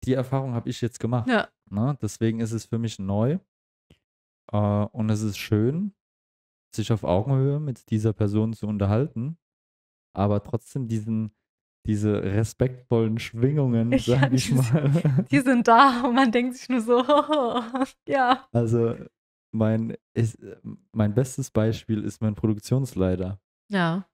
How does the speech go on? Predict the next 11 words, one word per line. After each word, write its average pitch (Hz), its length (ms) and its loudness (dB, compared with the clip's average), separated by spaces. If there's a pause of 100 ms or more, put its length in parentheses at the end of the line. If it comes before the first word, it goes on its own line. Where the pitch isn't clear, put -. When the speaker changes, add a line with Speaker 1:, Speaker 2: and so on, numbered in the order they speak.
(200)
Speaker 1:
So 123 180 -2
viel 117 300 -2
Mist, 110 640 -4
was 98 200 -2
wir 95 120 0
erzählen, 95 680 -4
Speaker 2:
Mhm. 220 320 4
Speaker 1:
ne? 196 300 0 (840)
Also 104 320 0 (100)
wirklich 131 440 -2
wahr. 98 300 0